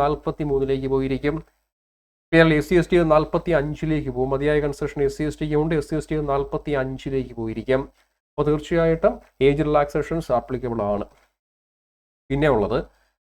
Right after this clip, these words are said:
പിന്നെ വി-, ഫീസിൻ്റെ കാര്യം. ഫീസ് നമ്മൾ കേരള പി എസ് സി ആണെങ്കിൽ ഫ്രീ ആയിരുന്നു, ഇവിടെ ഫ്രീ അല്ല, മതിയായ ഫീസുകൾ അടയ്ക്കണം.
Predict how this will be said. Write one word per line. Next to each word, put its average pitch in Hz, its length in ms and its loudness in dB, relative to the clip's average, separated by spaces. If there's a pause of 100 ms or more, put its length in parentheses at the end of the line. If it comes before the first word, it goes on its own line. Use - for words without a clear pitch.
(120)
പിന്നെ 175 160 4 (260)
വി-, 147 200 -4
ഫീസിൻ്റെ 156 480 -4
കാര്യം. - 240 -18 (200)
ഫീസ് 147 240 -2
നമ്മൾ 160 220 2
കേരള 147 180 4 (120)
പി 170 120 -2
എസ് 151 100 -4
സി 170 120 0
ആണെങ്കിൽ 151 320 -4
ഫ്രീ 143 100 -4 (120)
ആയിരുന്നു, 143 320 0 (220)
ഇവിടെ 139 220 -2
ഫ്രീ 135 140 0 (120)
അല്ല, 131 160 2 (240)
മതിയായ 135 380 -2
ഫീസുകൾ 135 380 -4
അടയ്ക്കണം. 156 320 -2